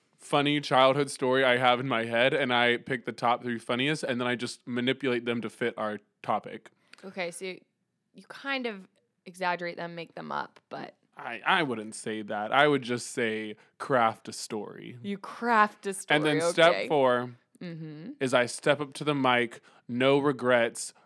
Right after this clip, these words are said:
Speaker 1: ready to tell my truth to the world. Peace out and love to everyone that's listening. Amen.
Speaker 2: <laughs> Okay.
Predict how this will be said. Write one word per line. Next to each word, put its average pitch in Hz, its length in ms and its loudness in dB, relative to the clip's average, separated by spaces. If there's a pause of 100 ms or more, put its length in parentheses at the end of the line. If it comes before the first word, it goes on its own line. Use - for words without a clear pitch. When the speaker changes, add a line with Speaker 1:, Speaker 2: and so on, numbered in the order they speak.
Speaker 1:
ready 131 240 4
to 120 100 -4
tell 139 220 0
my 131 160 2
truth 131 460 -2
to 143 100 -4
the 135 100 2
world. 127 520 4 (320)
Peace 156 280 -2
out 143 200 8
and 139 160 0
love 131 400 6
to - 180 -4
everyone 127 500 2
that's 120 200 -6
listening. 117 540 -6 (120)
Amen. 110 540 -6 (640)
Speaker 2:
<laughs> 240 60 -2 (1120)
Okay. 214 300 -6